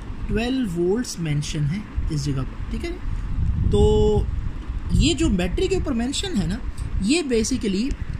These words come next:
इस बैटरी की ईएमएफ़ है। अब ये तो mention है ऊपर, अब मैं जब check करूँगा ना बैटरी के terminals पर potential लगाकर, जैसे कि आप देख रहे हैं कि बैटरी के टर्मिनल से मैंने connection लिया हुआ है यहाँ पर, ठीक है। तो जब मैं बैटरी के terminals पर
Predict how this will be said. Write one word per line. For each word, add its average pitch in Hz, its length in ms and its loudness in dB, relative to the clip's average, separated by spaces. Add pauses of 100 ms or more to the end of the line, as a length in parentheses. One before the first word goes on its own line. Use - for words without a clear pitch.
इस - 140 -2
बैटरी 175 380 2
की 240 260 -8
ईएमएफ़ 131 420 -4
है। - 320 -12 (1300)
अब 269 200 -6
ये 269 120 0
तो 339 100 -4
mention 240 380 0
है 339 60 -4
ऊपर, 262 240 -8 (920)
अब 240 140 -2
मैं 185 220 4
जब 330 180 -6
check 339 200 -4
करूँगा 220 260 0
ना 285 100 0
बैटरी 202 300 -2
के 226 120 -4
terminals 202 440 0
पर 240 200 -4
potential 196 480 -4
लगाकर, 165 420 -2
जैसे 151 280 0
कि - 100 6
आप - 100 4
देख 156 220 -4
रहे 170 80 -4
हैं 170 80 -4
कि 180 100 -2
बैटरी 147 280 -2
के 175 120 -2
टर्मिनल 151 380 2
से 180 140 -2
मैंने 151 240 0
connection 156 360 2
लिया 156 220 0
हुआ 208 120 -4
है 143 40 -2
यहाँ 120 140 -4
पर, - 440 -8
ठीक 147 100 -4
है। - 640 -4
तो 190 100 -2
जब 240 220 -2
मैं 202 280 -2
बैटरी 170 360 -2
के 247 160 -2
terminals 214 520 0
पर - 220 -2